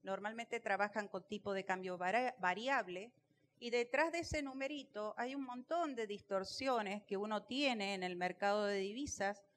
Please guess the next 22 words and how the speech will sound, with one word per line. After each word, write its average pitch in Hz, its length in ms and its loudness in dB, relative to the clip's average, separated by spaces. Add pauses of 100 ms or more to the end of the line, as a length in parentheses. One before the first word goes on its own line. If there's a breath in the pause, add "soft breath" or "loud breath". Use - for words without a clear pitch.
(280 soft breath)
como 220 260 0
por 214 140 2
ejemplo 220 440 0
tarifas 196 480 -4
a 190 60 -6
las 185 180 -8
importaciones, 226 1080 -6
subsidios 190 640 0
a 175 100 -2
las 160 160 -2
exportaciones, 214 1040 -2 (540 soft breath)
cuotas, 254 760 6 (360)
distintos 240 600 -4
tipos 233 320 -8
de 202 140 -6
cambio 220 400 -2
que 196 100 -6
se 185 140 -8
establecen 196 680 -2
para 180 280 2
distintas 180 560 -6
compras, 202 760 0